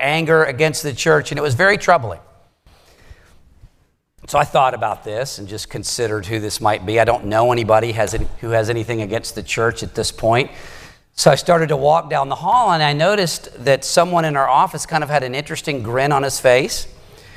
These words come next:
Turns out that Nate Libby is a much better pastor than he is a landscaper, okay?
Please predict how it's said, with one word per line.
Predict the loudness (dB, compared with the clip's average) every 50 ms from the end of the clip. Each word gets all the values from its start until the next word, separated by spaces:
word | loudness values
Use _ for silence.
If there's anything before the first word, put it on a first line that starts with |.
| -20 -20 -20 -20 -20 -8
Turns | 2 2 4 4 4 2
out | 4 4 4 4 2 0 -2
that | -8 -8 -6
Nate | -4 -4 -4 -4 -2
Libby | 0 0 0 0 0 -2
is | -2 -2 -2
a | -4
much | 0 2 2 2 2 0 0
better | 0 0 0 0
pastor | -6 -2 0 0 0 0 0 -6 -10 -12 -10
than | -4 -4 -4 -4
he | -4 -4 -4
is | -4 -2 -2
a | -2
landscaper, | 0 0 0 0 0 -2 -4 0 0 0 0 0 -6 -12 -14 -14 -8 -2
okay? | -2 0 4 4 4 4 4 0